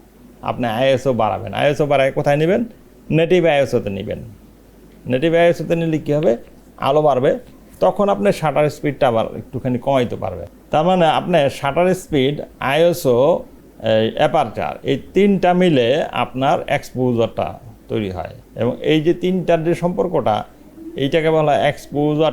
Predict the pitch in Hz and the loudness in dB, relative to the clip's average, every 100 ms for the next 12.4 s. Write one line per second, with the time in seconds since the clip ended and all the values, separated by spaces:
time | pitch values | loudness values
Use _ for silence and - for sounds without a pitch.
0 | - 110 90 95 92 107 - - - - | -2 -4 -4 -8 -10 -14 -20 -20 -20 -6
1 | 127 131 123 117 123 220 - - - - | -2 0 0 0 -4 -6 -10 -18 -20 -20
2 | - - - 247 185 190 - 147 135 143 | -20 -8 -6 0 2 2 0 -2 0 2
3 | 139 175 240 - 117 131 143 190 254 - | 2 0 -4 -6 -6 -2 0 0 -4 -12
4 | - - - - - 139 143 180 185 - | -20 -20 -20 -20 -8 -6 -2 0 0 -2
5 | - - 131 147 - 165 143 143 - 127 | -8 -6 0 0 0 0 0 -2 -4 -4
6 | - 127 196 - 135 139 165 165 - 147 | 0 2 0 -2 -6 -2 0 -2 -2 -2
7 | 143 127 123 117 104 - 120 175 - - | 2 2 2 0 -4 -4 -2 -2 -6 -20
8 | - - - - - 123 - 131 135 175 | -20 -20 -20 -10 -4 -4 -2 -4 -2 -2
9 | 151 170 170 165 160 139 127 139 151 139 | -2 -4 -4 -4 -4 -2 -2 -4 -4 -6
10 | - 160 - - 120 143 151 139 131 113 | -4 -4 -4 -4 -2 0 0 -4 -6 -6
11 | 101 113 101 135 135 127 151 135 131 139 | -4 -2 0 2 0 0 0 2 2 0
12 | 113 107 95 - | 0 -4 -6 -12